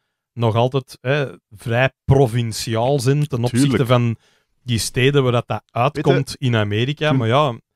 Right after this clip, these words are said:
Speaker 2: toen, toen ik, eh, en, en, allee, toen ik een kind was en geleerd zo over politiek en partijen en zo,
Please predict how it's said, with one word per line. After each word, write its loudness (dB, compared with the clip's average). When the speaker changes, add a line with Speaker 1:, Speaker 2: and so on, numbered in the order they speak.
Speaker 2:
toen, 0
toen 4
ik, -2
eh, 0
en, -8
en, -14
allee, -10
toen -20
ik -10
een -10
kind 2
was 4
en 0
geleerd -2
zo 0
over -2
politiek 0
en -10
partijen -4
en 0
zo, 2